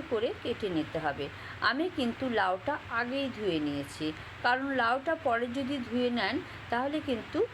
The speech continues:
অনেকটা জল থাকবে, ফলে লাউটা কিন্তু পাতলা হয়ে যাবে। তাহলে কিন্তু ভালো করে লাউয়ের পনির তৈরি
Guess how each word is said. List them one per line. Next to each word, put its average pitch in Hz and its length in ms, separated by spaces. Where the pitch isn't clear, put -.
অনেকটা 269 520
জল 208 360
থাকবে, 240 440
ফলে 247 180
লাউটা 233 640
কিন্তু 262 300
পাতলা 247 460
হয়ে 165 180
যাবে। 143 340
তাহলে 311 420
কিন্তু 254 420
ভালো 277 380
করে 262 260
লাউয়ের 233 420
পনির 240 340
তৈরি 262 280